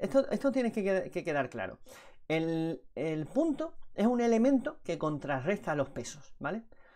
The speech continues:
Las formas tienen un, un peso, ¿vale? Que puede ser contrarrestado por, por un punto, por ejemplo. Pero las líneas en realidad no tienen peso visual,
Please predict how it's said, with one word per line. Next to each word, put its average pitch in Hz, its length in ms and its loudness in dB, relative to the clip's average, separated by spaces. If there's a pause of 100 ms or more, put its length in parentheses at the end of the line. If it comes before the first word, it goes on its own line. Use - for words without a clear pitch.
(140)
Las 131 300 -2
formas 247 580 8 (180)
tienen 160 440 0
un, 151 580 -2 (180)
un 196 280 6
peso, 208 440 -6 (100)
¿vale? 127 160 -6
Que 123 80 -6
puede 131 120 -2
ser 139 80 -8
contrarrestado 143 720 0
por, 127 460 2
por 131 100 -2
un 143 100 -4
punto, 135 240 -4
por 123 120 -6
ejemplo. - 340 -12 (360)
Pero 170 240 8
las 170 260 2
líneas 240 720 2 (340)
en 165 140 -2
realidad 165 280 4
no 277 260 2
tienen 190 420 0
peso - 480 -4
visual, 127 500 -2